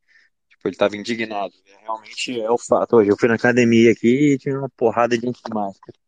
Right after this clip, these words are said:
A pessoa ainda não se tocou. Mas vamos lá, pro-, passando pra próxima notícia, é uma notícia altamente tancável, na verdade. É uma notícia bem feliz pra algumas pessoas, eu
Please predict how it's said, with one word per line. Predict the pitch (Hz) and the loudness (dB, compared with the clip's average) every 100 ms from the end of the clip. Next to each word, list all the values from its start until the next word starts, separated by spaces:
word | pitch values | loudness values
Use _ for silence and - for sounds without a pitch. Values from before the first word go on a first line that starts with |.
| _ _ _ _ | _ _ _ _
A | 104 | -12
pessoa | 110 - 127 | -12 0 0
ainda | 123 127 | 2 2
não | 123 | 0
se | 127 | 0
tocou. | - 139 - 104 - _ _ _ _ _ - | -2 -2 0 -2 -2 _ _ _ _ _ -2
Mas | 131 131 | 0 2
vamos | 160 156 | 2 4
lá, | 123 - _ | 2 0 _
pro-, | 127 120 _ | 0 0 _
passando | 131 120 143 | -4 -2 -2
pra | 143 | 0
próxima | 127 131 139 127 | 0 -2 -2 -4
notícia, | 117 - 170 165 110 | -4 -2 -2 -2 -4
é | 78 113 113 117 113 104 - _ - | 0 4 4 4 0 -4 -14 _ -6
uma | 127 | -2
notícia | 127 - 147 147 | -2 -2 0 2
altamente | 160 - 147 160 - - | 2 0 -2 -4 -8 -6
tancável, | - 165 170 - 135 117 110 | -4 -4 -4 0 0 2 -2
na | 104 | -2
verdade. | 104 104 107 104 98 107 | -4 -4 -2 -4 -4 -4
É | 110 | -2
uma | 131 | -2
notícia | 135 120 127 127 | -4 -8 -8 -6
bem | 127 | -6
feliz | 143 160 139 117 135 156 - | -2 2 2 4 2 -2 -6
pra | - 120 | 0 2
algumas | 113 117 107 | 2 0 -2
pessoas, | 135 - 135 139 139 - - | -4 -2 2 2 2 -4 -18
eu | - 113 110 | 0 4 4